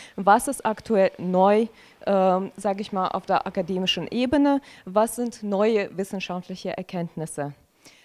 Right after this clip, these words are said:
Das ermöglicht natürlich auch andere Karrieremöglichkeiten für die Akademiker, nämlich auf der fachlichen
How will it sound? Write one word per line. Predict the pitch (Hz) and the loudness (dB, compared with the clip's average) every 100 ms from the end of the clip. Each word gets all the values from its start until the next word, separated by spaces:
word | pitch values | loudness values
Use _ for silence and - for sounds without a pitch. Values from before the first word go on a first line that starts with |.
| _ | _
Das | 202 220 | -8 -4
ermöglicht | 233 262 269 254 | -2 -2 -2 -4
natürlich | 233 - 233 214 - | -6 -4 -6 -4 -2
auch | 196 - | -2 -2
andere | 196 190 180 | -4 -4 -6
Karrieremöglichkeiten | - 170 165 214 285 330 320 311 285 - 285 277 254 | -6 -8 -4 -2 -2 -2 -4 -4 -8 -6 -4 -2 -4
für | - | -4
die | 240 240 | -6 -4
Akademiker, | 233 240 220 226 240 - 233 226 - _ | -4 -4 -2 0 0 -2 -6 -6 -18 _
nämlich | 202 208 226 - | -2 0 -2 -4
auf | 202 | -8
der | 214 | -10
fachlichen | - 175 - 190 - | -6 -6 -6 -10 -8